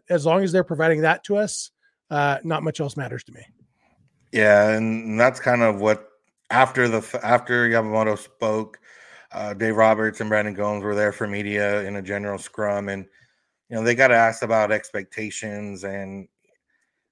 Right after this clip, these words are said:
Speaker 2: more than a few <laughs> times, expectations or heightened, extra, you know, whatever the case, whatever the wording was. And I was standing there saying, "No, the expectations aren't any different." And that's exactly what Roberts and Gomes said. Like,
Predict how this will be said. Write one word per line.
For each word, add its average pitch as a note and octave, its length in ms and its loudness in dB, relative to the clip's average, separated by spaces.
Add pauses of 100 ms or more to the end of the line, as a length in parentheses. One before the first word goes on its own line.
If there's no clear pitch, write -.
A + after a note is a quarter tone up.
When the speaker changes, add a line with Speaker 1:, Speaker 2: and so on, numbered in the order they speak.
(100)
Speaker 2:
more F3+ 200 4
than F#3+ 140 4
a D#3 60 2
few B2+ 180 -6
<laughs> - 20 -12
times, B2 400 -2
expectations A2 1080 -6
or G#2+ 140 -6
heightened, G#2+ 720 -8
extra, G#2 800 -6 (180)
you G#2 140 -14
know, G2 100 -8
whatever A2+ 280 0
the A2 80 -6
case, G#2+ 260 -8
whatever C3+ 220 0
the B2+ 80 2
wording A2+ 420 -2
was. G2+ 400 -4 (1400)
And C3+ 480 -2
I C3+ 140 6
was D#3+ 240 4
standing A#2+ 320 0
there A#2 140 -2
saying, G#2+ 560 -12
"No, A#2 260 -20
the B2 180 -14
expectations C3 760 -10
aren't B2 180 -8
any A#2+ 180 -8
different." G#2 520 -10
And G#2 180 -6
that's A2 180 0
exactly A2+ 400 -4
what A2+ 220 -2
Roberts A2+ 400 0
and A2 160 -10
Gomes A#2 240 -6
said. G#2+ 220 -4
Like, G#2 180 -2